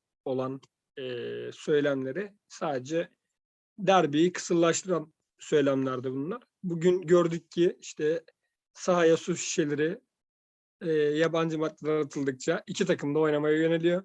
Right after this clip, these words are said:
İki takım da gerçekten derbi hazzını yaşıyor. Yani bugün Galatasaraylılar da evine gittiğinde derbi, "Ulan güzel derbi oldu." Yani özellikle Muslera özlediği bir derbiyi oynadı. <laughs> Volkansız derbilerde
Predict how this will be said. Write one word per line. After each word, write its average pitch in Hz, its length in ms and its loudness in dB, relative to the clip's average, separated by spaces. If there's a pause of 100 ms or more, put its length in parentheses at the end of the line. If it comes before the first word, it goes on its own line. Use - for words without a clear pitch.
(160)
İki 185 180 -4
takım 170 260 -4
da 165 60 0
gerçekten 156 640 -2
derbi 151 420 -4 (500)
hazzını 156 440 0
yaşıyor. 170 440 4 (500)
Yani 165 280 0
bugün 180 260 2
Galatasaraylılar 180 760 2
da 175 60 -4
evine 160 240 -2
gittiğinde 156 480 -6
derbi, 160 300 2
"Ulan 127 340 -4
güzel 156 320 2
derbi 139 260 -2
oldu." 139 340 -6 (120)
Yani 160 140 0
özellikle 180 400 4
Muslera 170 560 2 (200)
özlediği 165 440 4
bir 165 120 2
derbiyi 160 320 0
oynadı. 151 380 -2 (580)
<laughs> 143 240 -8
Volkansız 170 760 2
derbilerde 160 680 0